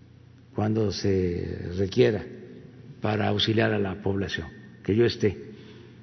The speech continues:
en algún sitio pronto. Entonces sí, eh, pero mientras pueda llegar, eh,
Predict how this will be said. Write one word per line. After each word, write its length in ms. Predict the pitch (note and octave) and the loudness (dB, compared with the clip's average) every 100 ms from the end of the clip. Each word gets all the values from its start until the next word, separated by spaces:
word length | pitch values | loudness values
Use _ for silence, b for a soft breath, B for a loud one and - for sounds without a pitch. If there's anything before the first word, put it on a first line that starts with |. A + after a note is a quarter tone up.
| B - - - - | B -20 -20 -18 -2
en 340 | G#2+ G2 G2 | 0 2 2
algún 260 | F#2+ G2 A2 | 2 2 2
sitio 380 | - G2 - F2+ - - - - - - | 2 0 -2 -6 -8 -18 -20 -20 -20 2
pronto. 440 | B2+ C#3+ C3 - - - - - - - - - - - - - - - - - | 6 8 6 -2 -8 -12 -16 -18 -18 -20 -20 -20 -20 -20 -20 -20 -20 -20 -20 -12
Entonces 360 | G2 A#2+ A2 G#2 | 2 2 4 2
sí, 220 | A2 E2+ - - B B B B B - - - | 0 -2 -6 -16 B B B B B -20 -8 0
eh, 400 | G2 G2 F#2 F#2 | 2 2 -2 4
pero 320 | A2+ A#2 A#2 | 6 6 4
mientras 720 | A2+ A2+ A#2 A#2+ A#2 G2+ - - - - - - | 4 2 4 2 2 0 -6 -12 -18 -20 0 6
pueda 220 | E3+ D#3+ | 6 6
llegar, 460 | D#3 D#3 F3 F3+ - - - - - - - - - - - - A3+ | 6 6 4 2 -4 -14 -16 -18 -20 -20 -20 -20 -20 -20 -20 -18 -8
eh, 800 | C#3 A2+ A2 G#2+ G2+ G2 F#2 F#2 | 0 4 6 4 4 0 -2 -6